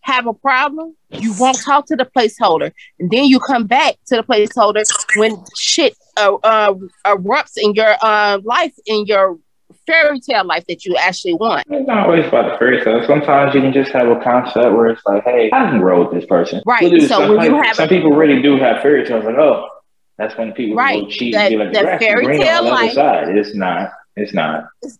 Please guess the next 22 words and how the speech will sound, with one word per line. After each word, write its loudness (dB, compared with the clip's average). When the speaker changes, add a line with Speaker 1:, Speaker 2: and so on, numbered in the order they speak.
Speaker 1:
I'm 0
not -2
saying 2
it's -4
perfect, -4
but -2
it's -6
the 0
life -2
that -8
you -8
want, -4
which -2
is -2
Speaker 2:
Yeah. 0
Speaker 1:
most 0
people -2
call 2
it 0
a -4
fairy -2
tale. -4